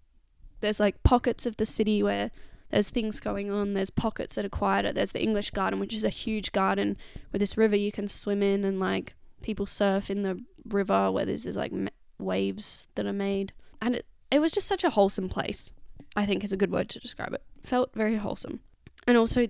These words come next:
it was beautiful, like, the houses and buildings. Everything was just so nice.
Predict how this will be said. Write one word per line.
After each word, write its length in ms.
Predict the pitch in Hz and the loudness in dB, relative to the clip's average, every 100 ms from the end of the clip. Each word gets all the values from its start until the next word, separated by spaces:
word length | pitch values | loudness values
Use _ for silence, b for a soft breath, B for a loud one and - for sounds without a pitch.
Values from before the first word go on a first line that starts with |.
| - | 0
it 120 | 240 | 0
was 120 | 262 | 0
beautiful, 500 | - 208 196 - 202 | 0 2 2 2 0
like, 280 | 208 208 - | 0 -4 0
the 420 | 214 202 196 - - - - | 4 4 2 -6 -12 -18 -14
houses 500 | - 202 196 196 196 | -6 -2 -2 0 0
and 180 | 196 | 0
buildings. 580 | 190 202 - - - - | 0 0 0 0 -4 -4
Everything 460 | 233 208 208 214 208 | -2 -2 -2 -2 -2
was 100 | 214 | -4
just 200 | 220 - | -4 -2
so 200 | 208 190 | 2 2
nice. 540 | 190 208 208 - - | 2 0 -2 -4 -10